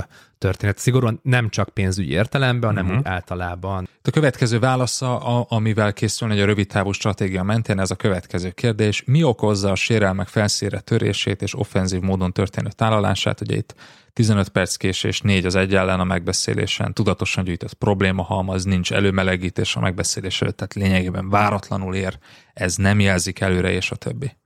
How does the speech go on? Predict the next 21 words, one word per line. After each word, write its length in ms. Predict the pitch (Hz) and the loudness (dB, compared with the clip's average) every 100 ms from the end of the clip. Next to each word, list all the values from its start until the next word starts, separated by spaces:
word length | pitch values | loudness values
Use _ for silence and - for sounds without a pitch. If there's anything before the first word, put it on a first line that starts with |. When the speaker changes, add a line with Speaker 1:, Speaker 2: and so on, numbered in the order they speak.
| _ - _ | _ -20 _
Speaker 2:
Tehát 180 | - 110 | -2 0
az 60 | 95 | 0
a 60 | |
következő 480 | 92 113 120 131 113 | 2 0 2 0 0
kérdés, 360 | 107 107 101 - | 2 2 0 -2
és 120 | 101 | -2
a 40 | |
harmadik 380 | 101 104 92 90 | 0 2 2 0
pedig, 200 | - 92 | -2 -2
hogy 140 | - - | -2 -2
újra 240 | 92 90 | 0 0
tárgyalóasztalhoz 920 | - 90 - 87 92 - - 104 98 | 0 0 0 -2 -2 -4 -6 -6 -8
ülni. 280 | 95 - 113 - _ _ _ | -8 -8 -8 -14 _ _ _
Mit 140 | 104 92 | -2 2
gondolsz 360 | 90 90 - | 2 2 0
erről 160 | 95 95 | 0 0
a 20 | |
rövid 220 | 92 98 | -2 -4
távú 220 | - 101 98 | -2 -4 -2
stratégiáról 720 | - 104 117 110 107 110 117 | -4 -4 -4 -4 -4 -4 -6
így? 180 | 117 | -8